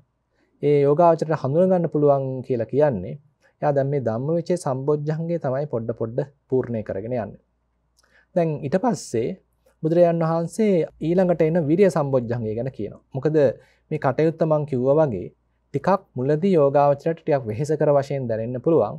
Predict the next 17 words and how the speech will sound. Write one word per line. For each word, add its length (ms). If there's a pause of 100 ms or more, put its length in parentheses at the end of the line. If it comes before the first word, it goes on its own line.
(160)
මොකද 260
යම්කිසි 440
වීරයක් 460
මෙතනට 280
යොදන්න 340
වෙනවා. 300 (460)
හිත 180
ටිකක් 300
කම්මැලි. 500 (480)
මේක 120
විමසලා 460
බලන්න 300
ටිකක් 300
පසුබානවා. 640 (720)
නමුත් 320 (300)
යෝගාවචරය 640
උත්සාහයෙන්, 800